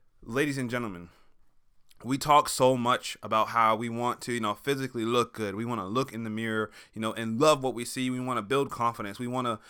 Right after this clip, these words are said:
you know, make a name for ourselves. We wanna focus on education, focus on the ones we love and all these other things. But we don't stop and think about how important mental health is.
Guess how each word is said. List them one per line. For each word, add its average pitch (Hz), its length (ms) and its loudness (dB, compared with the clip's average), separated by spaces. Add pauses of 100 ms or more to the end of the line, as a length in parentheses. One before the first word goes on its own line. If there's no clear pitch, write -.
(260)
you 120 80 -6
know, 113 80 -2
make 143 280 0
a 143 80 0
name 131 420 0
for 110 200 0
ourselves. 101 480 0
We 123 80 -6
wanna 127 300 0 (340)
focus - 380 0
on 127 180 -2
education, 113 680 -8
focus 147 360 -4
on 135 80 -2
the 120 80 -2
ones 123 240 -2
we 113 100 -6
love 107 400 2
and 117 80 -8
all 135 160 0
these 131 180 -4
other 135 200 0
things. 110 320 -8
But 110 160 0
we 139 180 -2
don't 170 180 2
stop 147 380 6
and 123 160 -10
think 135 200 -2
about 110 340 2 (300)
how 131 320 4
important 110 600 -2
mental 117 280 -4
health 110 340 -4
is. 90 200 -10